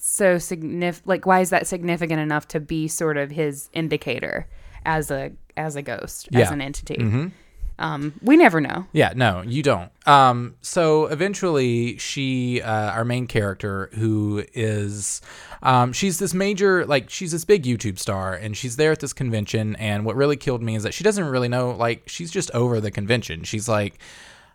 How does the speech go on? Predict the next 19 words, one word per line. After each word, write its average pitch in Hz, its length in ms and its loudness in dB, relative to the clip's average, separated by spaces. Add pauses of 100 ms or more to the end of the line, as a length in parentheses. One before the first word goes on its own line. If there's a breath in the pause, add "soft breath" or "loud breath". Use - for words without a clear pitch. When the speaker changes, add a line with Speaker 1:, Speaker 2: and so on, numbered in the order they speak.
(120 loud breath)
Speaker 2:
"I'm 113 140 2
here, 143 480 8
but 120 140 6
I 113 40 4
don't 113 200 4
wanna 120 200 8
be 117 180 2
here," 117 460 4
like, 104 400 -2
you 160 120 0
know, 147 200 2
this 131 180 -2
bitch. 117 420 0
And 117 360 -4
if 123 120 -6
they're 120 200 0
going 127 260 0
by, 107 260 -2
like, 95 340 -6